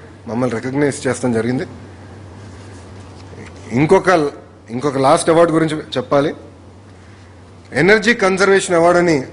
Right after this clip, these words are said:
central government గత ఐదు ఆరు సంవత్సరాల నుంచి చేస్తున్నారు ఈ కార్యక్రమం. Almost every year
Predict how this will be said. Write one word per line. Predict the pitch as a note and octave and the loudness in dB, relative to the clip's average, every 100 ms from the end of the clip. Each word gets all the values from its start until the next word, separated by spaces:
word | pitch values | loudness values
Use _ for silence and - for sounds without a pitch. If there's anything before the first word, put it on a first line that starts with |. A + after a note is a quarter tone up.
| - - - - - - | -18 -20 -20 -20 -16 -6
central | C3+ D#3+ | -2 0
government | D#3+ E3 E3+ C3+ | 2 2 2 0
గత | C#3 D3 B2+ - - - | 0 0 -2 -4 -16 -6
ఐదు | B2 C#3+ | -2 0
ఆరు | C#3 | 0
సంవత్సరాల | - C3+ C#3 D3+ | 0 -2 0 2
నుంచి | D3+ C#3+ B2+ | 2 0 -2
చేస్తున్నారు | A#2 A2+ A#2+ G#2+ | -4 -4 -4 -4
ఈ | |
కార్యక్రమం. | G2 A2 A2 G#2+ - - - - - - - - - - | -4 -6 -6 -10 -16 -20 -20 -20 -20 -20 -20 -20 -18 -2
Almost | C3+ G3+ A3 E3 | 2 4 4 0
every | D#3 F#3 G#3+ | 2 4 6
year | G#3+ | 6